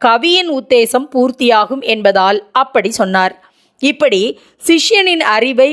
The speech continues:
குரு கூட்டவும் இல்லை குறைக்கவும் இல்லை என்று வருவது இரண்டாம் பாதம். அடுத்த பாதம் பவதி ச தயோர் பூயான்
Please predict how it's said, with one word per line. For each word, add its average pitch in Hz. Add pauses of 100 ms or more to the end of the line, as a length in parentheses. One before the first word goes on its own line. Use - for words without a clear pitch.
குரு 247
கூட்டவும் 262
இல்லை 214
குறைக்கவும் 247
இல்லை 214
என்று 208
வருவது 202
இரண்டாம் 196
பாதம். 180 (540)
அடுத்த 294
பாதம் 226 (340)
பவதி 240
ச 285 (160)
தயோர் 226
பூயான் 220